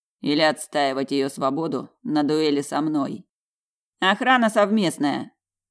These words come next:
поставил единственное условие Жаров, но тон старика ничего хорошего Кристине не сулил. Траурный костюмчик волчицы, решившей явиться навстречу в роли несправедливо обиженной,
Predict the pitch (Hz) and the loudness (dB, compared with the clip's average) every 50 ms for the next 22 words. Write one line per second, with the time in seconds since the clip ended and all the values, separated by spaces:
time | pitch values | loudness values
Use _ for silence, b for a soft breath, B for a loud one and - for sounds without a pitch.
0 | _ - 151 147 - - - 170 156 143 147 143 143 139 175 160 147 147 135 131 | _ -8 -8 -8 -6 -6 -4 -4 -2 -2 -4 -4 -4 -4 -4 -2 -2 -2 -2 -2
1 | - - 151 143 143 139 135 131 - - 147 143 135 139 143 139 123 143 143 151 | -4 -6 -4 -4 -2 -2 -4 -6 -8 -8 -8 -6 -6 -6 -8 -8 -8 -8 -8 -6
2 | 170 175 - _ _ _ _ _ _ _ - 165 165 151 - 180 190 180 - - | -8 -8 -10 _ _ _ _ _ _ _ -4 -2 -2 -2 -2 -4 -8 -8 -8 -8
3 | - 131 135 131 - 139 131 123 - _ _ _ - 196 208 214 202 - - 151 | -8 -8 -8 -8 -8 -10 -12 -12 -14 _ _ _ -6 -4 -2 -2 -4 -4 -6 -6
4 | 143 185 202 - 165 139 143 156 160 - - 131 139 - - 139 139 - - - | -6 -6 -6 -6 -6 -6 -6 -8 -10 -10 -10 -12 -10 -6 -6 -6 -6 -6 -6 -4
5 | 143 139 139 131 131 - - 147 143 135 - - 151 143 135 127 127 127 120 - | -2 -2 -2 -4 -6 -8 -8 -6 -6 -6 -6 -6 -6 -6 -6 -6 -6 -8 -12 -16
6 | _ _ _ _ _ _ _ _ _ _ - 226 226 233 233 220 208 202 190 180 | _ _ _ _ _ _ _ _ _ _ -6 -2 -2 0 0 0 0 0 0 -2
7 | 175 170 - - 202 202 185 180 - - 156 151 147 - - - 113 - - 143 | -4 -6 -4 -4 -4 -2 -2 -4 -6 -6 -6 -6 -6 -8 -8 -10 -8 -6 -4 -4
8 | 127 135 135 - 147 - - 143 139 143 143 147 139 - 147 143 147 143 - - | -4 -4 -4 -6 -8 -8 -6 -4 -2 0 0 -2 -2 -2 -4 -4 -4 -4 -4 -4
9 | 143 143 135 - 147 131 143 151 143 143 143 147 147 - - - 156 151 156 139 | -4 -4 -4 -4 -4 -6 -4 -2 -2 0 0 0 -2 -4 -6 -8 -6 -4 -4 -2
10 | 151 151 147 151 156 160 170 196 208 190 185 180 180 180 180 | -2 -2 -2 -2 -4 -4 -2 -4 -4 -4 -2 -4 -4 -4 -6